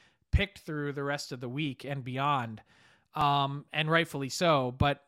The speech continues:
I do think it's a really important conversation that needs to be had, not just from a Canucks internal perspective, but also from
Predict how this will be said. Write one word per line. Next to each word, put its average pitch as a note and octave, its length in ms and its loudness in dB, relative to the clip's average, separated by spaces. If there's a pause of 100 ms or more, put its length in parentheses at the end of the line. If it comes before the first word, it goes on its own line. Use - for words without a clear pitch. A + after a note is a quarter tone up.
I D#3 140 0
do F3 200 0
think E3+ 240 -2
it's - 300 -4
a F3 80 -2
really E3 300 4
important D#3+ 580 -4
conversation D#3+ 760 -2
that E3 240 -2 (380)
needs F3+ 260 -2
to F3 60 -4
be D#3+ 120 -4
had, D#3+ 400 0
not D3+ 220 0
just F3+ 180 -6
from E3 420 -2 (600)
a F3 80 -4
Canucks F#3+ 500 2
internal F#3 500 0
perspective, G3 720 -4
but D3+ 140 0
also E3 360 2
from D3+ 500 -2